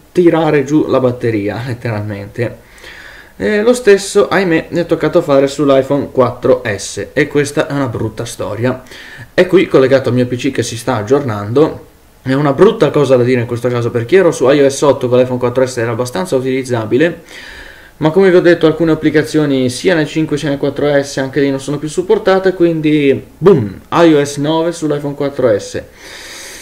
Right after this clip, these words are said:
Eh, mamma mia, già, lo so, lo so, è una pessima idea, ma,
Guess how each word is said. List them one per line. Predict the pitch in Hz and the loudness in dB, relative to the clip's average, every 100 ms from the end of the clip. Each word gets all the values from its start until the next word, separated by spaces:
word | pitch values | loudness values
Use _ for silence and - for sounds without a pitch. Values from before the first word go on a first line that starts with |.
| - - _ | -20 -20 _
Eh, | |
mamma | 139 139 127 117 107 101 117 113 107 | 0 2 0 -2 -4 -4 -4 -2 -4
mia, | 107 113 120 - - | -6 -8 -12 -18 -10
già, | 127 117 - - - | -2 -2 -2 -18 -6
lo | 160 156 | 0 2
so, | - 110 - - - - | 2 -4 -6 -18 -20 -4
lo | - - | 2 4
so, | 123 | 2
è | 131 | 2
una | 160 156 | 0 2
pessima | 151 - 135 123 | 0 0 -2 -2
idea, | 113 120 107 | -2 -2 -2
ma, | 143 | -2